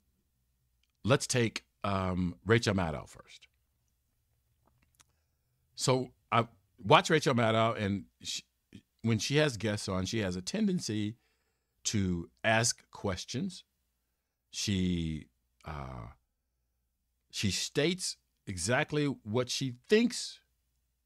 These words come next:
is the right thing, and then asks the guest to affirm or change or modify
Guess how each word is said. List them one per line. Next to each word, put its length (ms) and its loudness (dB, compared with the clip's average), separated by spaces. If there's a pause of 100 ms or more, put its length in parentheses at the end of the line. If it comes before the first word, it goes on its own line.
(160)
is 240 2
the 80 -4
right 300 0
thing, 420 -6 (760)
and 100 4
then 160 6
asks 340 2
the 120 -8
guest 640 -4 (640)
to 720 0 (720)
affirm 760 2 (240)
or 460 4 (720)
change 640 0
or 60 -4
modify 600 0